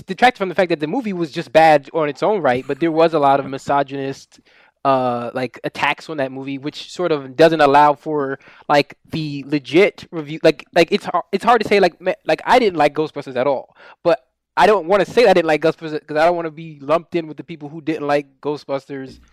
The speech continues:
twenty sixteen because they starred a bunch of women. Um, s-, so I, I think, um, I, I do agree with, uh, that, uh, with Raquel that Marvel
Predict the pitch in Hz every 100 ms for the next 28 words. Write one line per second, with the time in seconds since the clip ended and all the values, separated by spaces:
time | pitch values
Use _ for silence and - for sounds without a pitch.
0 | _ 185 151 160 - - 208 151 147 -
1 | - - _ 147 190 156 170 160 156 151
2 | - _ _ _ _ _ _ _ 143 135
3 | 165 156 - 156 151 147 151 151 160 254
4 | 156 113 _ _ _ _ _ 156 147 139
5 | 135 127 _ _ _ _ _ _ _ _
6 | _ - 196 185 170 185 196 214 269 247
7 | - 220 208 202 196 185 _ _ _ _
8 | _ _ _ _ - _ _ _ _ _
9 | _ _ _ _ _ - - 196 196 240
10 | 240 185 208 202 185 - 165 156 151 139
11 | 127 - _ _ _ - - 156 156 147
12 | _ _ - 147 135 127 143 143 135 185
13 | 156 139 147 139 143 147 160 165 156